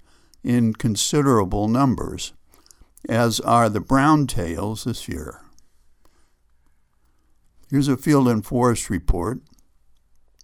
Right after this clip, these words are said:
The more delicate spring flowers have faded at the coming of the heat, making way for the tougher high summer blooms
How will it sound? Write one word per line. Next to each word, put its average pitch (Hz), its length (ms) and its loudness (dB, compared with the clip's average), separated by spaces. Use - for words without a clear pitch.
The 120 140 -2
more 131 240 4
delicate 131 560 4
spring 156 480 0
flowers 95 600 -2
have 104 120 -10
faded 127 580 -2
at 107 140 -10
the - 60 -16
coming 110 300 -2
of 95 80 -4
the 95 80 -4
heat, 101 420 -2
making 151 380 -2
way 139 180 6
for 131 140 -2
the 113 100 -2
tougher 135 520 -2
high 127 340 0
summer 127 420 0
blooms 104 720 -4